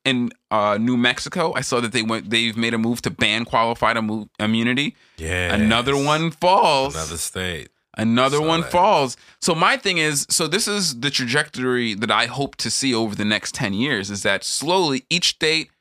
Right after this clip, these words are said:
Speaker 1: bans qualified immunity. In banning qualified immunity, the malfeasance of the police will become more and more evident. In doing so, s-,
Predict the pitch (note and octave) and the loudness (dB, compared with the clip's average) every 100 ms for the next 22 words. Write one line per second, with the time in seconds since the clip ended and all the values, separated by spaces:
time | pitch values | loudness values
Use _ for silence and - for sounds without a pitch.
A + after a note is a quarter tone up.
0 | _ _ _ C#3 C#3 - C#3 B2+ B2+ A#2 | _ _ _ 0 0 0 2 2 2 0
1 | A#2 A2 G2+ F#2 E2 G2+ - _ _ _ | 0 -2 -2 -4 -6 -12 -18 _ _ _
2 | _ _ - C3 G#2+ D3+ F#3+ G3 F3+ F3 | _ _ -2 0 0 0 -2 0 2 2
3 | F3+ D#3+ D3 C#3+ C#3+ C#3+ C#3 C3+ - A#2 | 2 0 0 -2 -2 -2 -2 -2 -2 0
4 | A#2 - C#3+ C3+ C3 B2+ A#2 - B2 A#2+ | 0 -2 -2 -2 -2 -2 -2 -4 -2 -2
5 | - A2 A2 - G#2 G#2+ A2+ A#2 A2+ A2 | -2 -4 -4 -2 -2 0 0 0 0 0
6 | G#2 - A2 G2 - - _ _ _ _ | 0 0 -2 -4 -10 -14 _ _ _ _
7 | _ - D#3 C3+ D3 G3 F3+ D#3 C#3 B2+ | _ -2 0 0 0 0 0 0 0 0